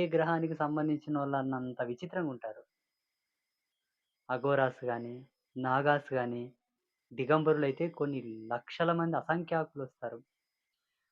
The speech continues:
వీళ్ళందరికీ అసలు ఈ భూ ఆవరణ శక్తితో, ఈ కలి ప్రపంచముతో,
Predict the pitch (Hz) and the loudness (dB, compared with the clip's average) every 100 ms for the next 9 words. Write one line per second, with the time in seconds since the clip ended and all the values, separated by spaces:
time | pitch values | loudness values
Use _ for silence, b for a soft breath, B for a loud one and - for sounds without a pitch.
0 | _ 131 156 147 175 208 208 196 208 220 | _ -2 2 2 4 2 2 -2 -2 -2
1 | 190 - 190 180 160 131 120 143 190 160 | -2 -2 -2 0 0 -2 -4 -2 0 2
2 | 139 160 180 180 170 160 - 165 180 190 | 4 4 4 2 -2 -6 -8 -10 -4 -2
3 | 185 160 156 - 156 170 165 170 170 - | -2 -2 -2 -2 -2 0 0 0 -4 -2
4 | 165 156 | -2 -2